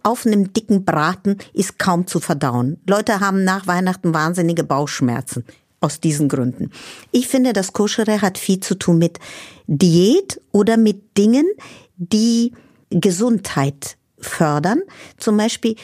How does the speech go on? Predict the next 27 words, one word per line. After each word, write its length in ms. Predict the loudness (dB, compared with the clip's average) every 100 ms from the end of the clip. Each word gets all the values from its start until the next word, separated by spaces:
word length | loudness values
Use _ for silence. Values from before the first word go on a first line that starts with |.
| -2
Muscheln 440 | 2 2 2 0 0
zu 180 | -2
essen 340 | 0 -2 0 2
in 140 | 4
einem 160 | 4 2
südlichen 560 | 2 0 0 0 2
Land 400 | 4 4 2 0 -2
ist 220 | -2 2
nicht 220 | 0 2
ungefährlich. 760 | 2 2 2 -2 -4 -8 -12 -16 _ _ -20 -20 -2
Deshalb 400 | 0 2 0 0
war 100 | 0
das 220 | 2 0 0
nicht 240 | 0 -2
koscher. 500 | 0 0 0 -2 -4 -8 -20 -20 -20 -8 -4 -4
Frutti 360 | 0 0 2 2
di 120 | 4
mare, 380 | 2 2 2 2
nicht 220 | 0 0
koscher, 340 | -2 0 0 0
weil 140 | 2
man 320 | 4 2 0 -4 -6
diese 340 | -2 0 0
Sachen 380 | 0 -2 2 2
nicht 320 | 2 0 -10 _ -2
lange 500 | 0 2 2 0 -2 -4 -20 -20 -2
rein 560 | 0 2 2 2 0